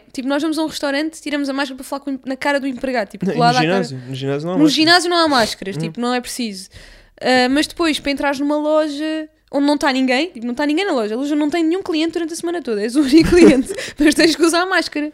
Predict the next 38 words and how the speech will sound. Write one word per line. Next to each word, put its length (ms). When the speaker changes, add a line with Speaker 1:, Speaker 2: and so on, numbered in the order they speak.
Speaker 1:
não 80
é? 80
Speaker 2:
Epá, 120
mas 200
isso 240
é 100
o 60
que 160
é, 100
tipo, 160
não 80
me 60
apetece 240
estar 80
a 20
falar 200
dessa 160
coisa 200
que 40
já 80
se 80
fala 260
há 20
dez 260
anos 320
e 480
continua 320
Speaker 1:
Ah, 40
Speaker 2:
tudo 140
igual. 140
Speaker 1:
também, 140
peço 200
desculpa 300
de 220
ter, 380
ter 200
tocado 300
nisto. 260